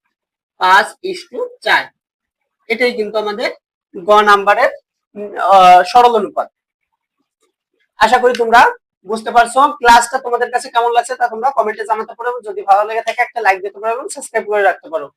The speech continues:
আমরা পরবর্তী অঙ্ক এবং আজকের ক্লাসের শেষ অঙ্ক ঘ নাম্বার পর সমাধান করব। ঘ নাম্বারে রয়েছে হচ্ছে পঁয়ষট্টি is to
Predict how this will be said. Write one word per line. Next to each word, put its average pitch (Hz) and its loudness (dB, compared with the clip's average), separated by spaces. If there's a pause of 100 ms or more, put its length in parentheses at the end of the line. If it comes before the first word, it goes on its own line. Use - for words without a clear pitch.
(380)
আমরা 214 2
পরবর্তী 247 2
অঙ্ক 214 0
এবং 226 -2
আজকের 220 -2
ক্লাসের 226 0
শেষ 226 -10
অঙ্ক 208 -6 (1000)
ঘ 208 4
নাম্বার 233 2
পর 226 -4
সমাধান 208 -4
করব। 147 -10
ঘ - -8
নাম্বারে 226 0
রয়েছে 226 -2
হচ্ছে 254 -10
পঁয়ষট্টি 233 -6
is 180 -18 (120)
to 240 -8